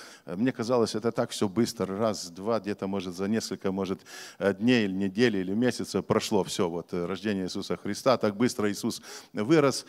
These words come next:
А нет, не всё так быстро было. И если взять, э, э, мудрецы, волхвы, а, я вот тут, э, отметил некоторые,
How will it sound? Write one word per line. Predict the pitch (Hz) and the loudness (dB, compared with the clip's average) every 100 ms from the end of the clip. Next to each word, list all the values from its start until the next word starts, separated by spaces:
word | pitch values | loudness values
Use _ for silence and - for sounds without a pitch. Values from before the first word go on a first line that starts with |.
| - | -8
А | - 120 | -2 0
нет, | 135 175 151 | 2 2 0
не | 156 | 0
всё | - 185 | 0 0
так | 170 139 | 0 -2
быстро | 135 - - 120 | -2 -2 -2 2
было. | 110 95 87 | 4 4 2
И | 113 117 113 107 - - | 0 2 2 -2 -10 -12
если | - 131 143 | -2 0 0
взять, | 131 120 139 - | 0 4 2 2
э, | 127 120 113 - - | 0 4 4 2 -6
э, | 104 107 | 0 2
мудрецы, | 117 117 117 - - 156 127 95 | 4 4 2 2 4 6 4 2
волхвы, | 90 104 - 123 143 123 95 - - - - | 0 0 0 0 2 2 0 -6 -20 -20 -14
а, | - 92 95 92 90 85 87 - - | -2 2 4 4 2 -2 -10 -14 -12
я | 95 90 92 110 | -8 -4 2 2
вот | 104 - | 2 -2
тут, | 101 - | -6 -2
э, | 101 98 | 0 0
отметил | 104 113 127 117 101 | 0 4 4 6 4
некоторые, | 101 107 101 107 101 101 | 4 4 2 2 2 0